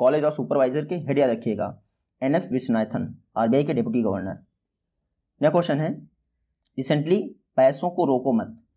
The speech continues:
ये एक पैन इंडिया इन्वेस्टर अवेयरनेस कैंपेन है। किसने लॉन्च किया है? तो पैसों को रोको मत, ये कैंपेन लॉन्च किया है आईडीएफसी म्यूचुअल फंड ने। ये देख लीजिए,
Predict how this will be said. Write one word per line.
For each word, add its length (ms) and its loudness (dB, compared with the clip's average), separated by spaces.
ये 220 2
एक 220 -2
पैन 180 4
इंडिया 480 2
इन्वेस्टर 420 -2
अवेयरनेस 480 0
कैंपेन 400 -2
है। 140 -6
किसने 180 0
लॉन्च 200 2
किया 180 -6
है? 140 -14
तो 60 -4
पैसों 380 4
को 240 2
रोको 320 2
मत, 240 0
ये 140 2
कैंपेन 340 2
लॉन्च 220 0
किया 160 2
है 160 0
आईडीएफसी 560 0
म्यूचुअल 360 -2
फंड 220 -2
ने। 60 -6
ये 100 2
देख 120 2
लीजिए, 320 -2